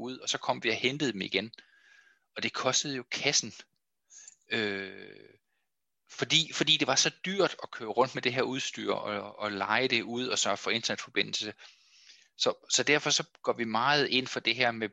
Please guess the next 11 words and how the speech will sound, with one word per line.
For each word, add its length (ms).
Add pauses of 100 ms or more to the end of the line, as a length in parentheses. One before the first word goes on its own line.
bring 220
your 120
own 140
device. 520
Altså, 160
vi 200
udnytter 440
det 160
forhold, 440
at 120 (100)
patienterne 540